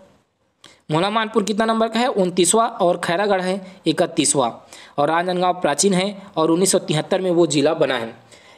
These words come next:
ऐसे भी प्रश्न बन चुके हैं कि राजनांदगांव ज़िला कब ज़िला बना था,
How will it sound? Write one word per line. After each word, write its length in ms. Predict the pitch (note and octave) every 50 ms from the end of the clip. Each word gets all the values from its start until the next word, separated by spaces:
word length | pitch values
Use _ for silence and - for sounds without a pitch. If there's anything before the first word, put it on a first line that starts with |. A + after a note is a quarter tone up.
| _
ऐसे 260 | D3+ D3+ D#3 - G#3
भी 100 | G#3 A3
प्रश्न 240 | A3+ A3 G#3+ G3 G#3+
बन 160 | G#3 G#3 G#3
चुके 200 | G#3 - G#3+ G#3
हैं 100 | G#3+ G#3+
कि 100 | G3 A3
राजनांदगांव 560 | G3 F#3 F3 F3 F#3+ G3+ G3+ G3+ G3+ G3+ G3 F#3+
ज़िला 240 | F3 F#3+ G3 G3+ G3+ G3
कब 240 | - G3+ G#3+ A3 G#3+ A3 G#3+ F#3
ज़िला 260 | D3+ E3+ F#3 F#3 F3+
बना 220 | E3+ F3+ F3 F3+ F3
था, 160 | F3+ F#3+